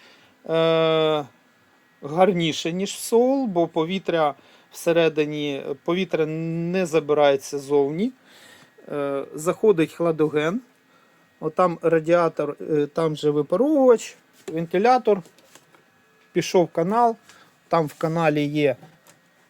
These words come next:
помаранчеве видно, видно, в деяких комплектаціях є нагрівач, і потім іде в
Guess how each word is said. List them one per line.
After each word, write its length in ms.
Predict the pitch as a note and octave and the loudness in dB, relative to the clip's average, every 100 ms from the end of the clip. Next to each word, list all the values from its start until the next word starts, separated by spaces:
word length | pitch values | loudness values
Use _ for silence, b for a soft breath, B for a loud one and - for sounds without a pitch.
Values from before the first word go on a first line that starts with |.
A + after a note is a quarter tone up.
| _ - | _ -6
помаранчеве 640 | D3 D3+ C#3+ C#3 - C#3+ | -4 -2 -2 -4 -6 -2
видно, 400 | C#3+ D3 C#3 C#3+ C#3 D#3 D3 C#3+ C#3 | -2 -4 -8 -8 -8 -6 -4 -4 -2
видно, 440 | D3+ C#3 C#3 B2+ | -4 -2 -6 -8
в 120 | B2+ | -12
деяких 560 | C3+ F#3 F3 D#3 - D3 | -4 0 0 -2 -4 -6
комплектаціях 960 | E3 D3 D#3 D3+ E3 C#3+ - C#3+ C#3 | -8 -4 -6 -2 -2 -2 -2 -6 -6
є 160 | D#3+ D#3 | -4 -2
нагрівач, 720 | D3 C#3 D3 D#3+ A#3+ B3 - _ b b b b b _ | -2 -4 -4 -2 -2 -2 -10 _ b b b b b _
і 260 | G#3 C4+ A3+ E3 _ | -4 0 0 -2 _
потім 420 | A3+ A#3 G#3 F#3 F#3 _ - | 0 2 0 -4 -8 _ -10
іде 440 | F3 E3 D#3+ C#3+ C3 _ _ D#3+ | -2 2 2 2 -6 _ _ -16
в 400 | C#3+ E3 D3 | -6 -2 -2